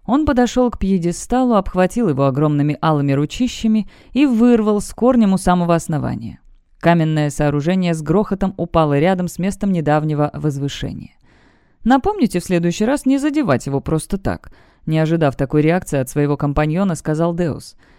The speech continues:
«Даже близкие к искуплению порой поддаются зову внутреннего зверя».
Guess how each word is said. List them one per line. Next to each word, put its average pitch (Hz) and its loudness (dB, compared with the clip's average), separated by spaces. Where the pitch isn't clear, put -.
«Даже 170 4
близкие 170 0
к - -6
искуплению 202 0
порой 139 2
поддаются 175 0
зову 156 2
внутреннего 170 0
зверя». 160 -2